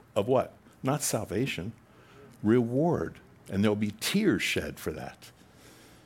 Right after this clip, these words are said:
Revelation twenty-one four, "And he will wipe those tears from our eye." Tears,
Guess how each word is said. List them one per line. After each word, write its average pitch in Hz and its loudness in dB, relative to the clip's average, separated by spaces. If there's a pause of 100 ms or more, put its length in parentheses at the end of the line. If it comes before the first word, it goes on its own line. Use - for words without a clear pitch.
(920)
Revelation 101 4
twenty-one 117 2
four, 123 -2
"And 104 0
he 101 0
will 98 2
wipe 101 2
those 127 0
tears 139 -2
from 95 -4
our 104 -4
eye." 113 -4
Tears, 139 0